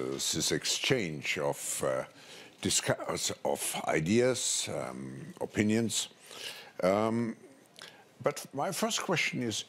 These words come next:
You have called yourself a technology optimist.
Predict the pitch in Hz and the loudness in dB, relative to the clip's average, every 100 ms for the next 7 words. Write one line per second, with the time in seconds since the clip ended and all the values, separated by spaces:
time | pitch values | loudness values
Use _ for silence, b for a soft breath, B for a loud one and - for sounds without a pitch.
0 | - 156 190 202 - 147 151 143 123 104 | -6 -2 0 -2 0 2 2 2 0 2
1 | - 123 131 123 - - B B B B | 4 4 4 0 -2 -8 B B B B
2 | - - - 120 - 101 107 104 90 - | -16 -8 0 0 2 2 2 4 2 2
3 | - - 78 62 - - - | -2 0 -4 -4 -4 -4 -4